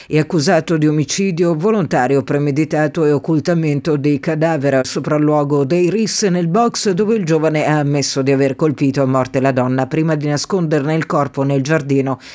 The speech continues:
della villetta in cui viveva. Arrestato in Venezuela il presunto assassino di Vincenza Saracino, la cinquantenne trovata morta a coltellata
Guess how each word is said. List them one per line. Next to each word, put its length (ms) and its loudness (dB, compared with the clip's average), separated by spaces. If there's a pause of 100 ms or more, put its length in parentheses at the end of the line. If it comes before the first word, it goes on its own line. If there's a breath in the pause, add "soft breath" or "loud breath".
(140 loud breath)
della 340 2
villetta 640 0
in 220 2
cui 240 -2
viveva. 580 0 (680 loud breath)
Arrestato 500 0
in 140 0
Venezuela 640 0
il 480 2
presunto 560 -2
assassino 880 0
di 220 2
Vincenza 480 -2
Saracino, 580 0
la 100 0
cinquantenne 960 0
trovata 460 0
morta 520 0
a 100 0
coltellata 880 2